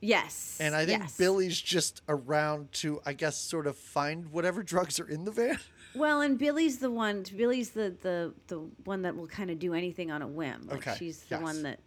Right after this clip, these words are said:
Speaker 1: you know, she, you could get Billy into trouble because, yeah, half the time she's probably high, but she's also the totally carefree, spirited one that'll be like, "Sure, yeah, let's go steal
Speaker 2: Yeah.
Speaker 1: this van." Like, whatever.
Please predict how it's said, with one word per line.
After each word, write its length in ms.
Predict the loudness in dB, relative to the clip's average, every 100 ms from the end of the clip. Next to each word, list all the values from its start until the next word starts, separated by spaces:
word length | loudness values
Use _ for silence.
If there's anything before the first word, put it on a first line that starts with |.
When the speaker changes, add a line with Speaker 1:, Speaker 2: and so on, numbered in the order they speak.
| _
Speaker 1:
you 140 | -10 -10
know, 140 | -12 -16
she, 180 | -12
you 180 | -10 -12
could 160 | -12 -2
get 180 | -2 2
Billy 260 | 0 2
into 120 | 0
trouble 320 | -2 -4 -2 -2
because, 340 | -4 -6 -2
yeah, 160 | 0 0
half 300 | 0 -4 -4
the 80 |
time 220 | -8 -6 -6
she's 160 | -8
probably 400 | -4 -4 -4 -6
high, 460 | 0 2 4 2 -2 -12 -20 -8
but 140 | -6
she's 220 | -4 0
also 280 | 2 2 -2
the 140 | -2 -4
totally 540 | 0 4 4 4 0
carefree, 680 | -2 -2 -2 -4 -6 -4 -4
spirited 800 | -4 -2 0 0 0 -4 -6 -12 -18 -20 -10
one 300 | -4 -2 -2
that'll 260 | -2 -4
be 160 | -4 -2
like, 240 | -2 -2
"Sure, 320 | 0 4 4 4
yeah, 220 | 2 2
let's 220 | 2 0
go 120 | -2
steal 280 | -2 0 0
Speaker 2:
Yeah. 60 | 0
Speaker 1:
this 140 | -2
van." 400 | 0 0 0 -2
Like, 220 | -6 -8
whatever. 300 | -6 -2 2